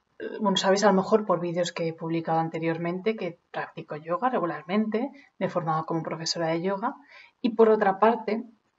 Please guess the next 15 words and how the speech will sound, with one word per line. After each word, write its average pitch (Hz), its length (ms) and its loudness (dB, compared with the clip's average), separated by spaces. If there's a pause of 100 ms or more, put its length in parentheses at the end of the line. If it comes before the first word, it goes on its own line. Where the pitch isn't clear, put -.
he 196 100 -4
estado 190 320 2
un 185 100 2
año 185 240 2
viviendo 185 640 2
en, 165 520 0
en 170 160 -6
un 180 180 -4
monasterio 185 920 -2
cristiano, 180 760 -6
ecuménico, 175 840 -4 (1040)
y 190 80 -2
muy 165 180 -2
a 151 60 -4
gusto, 160 380 2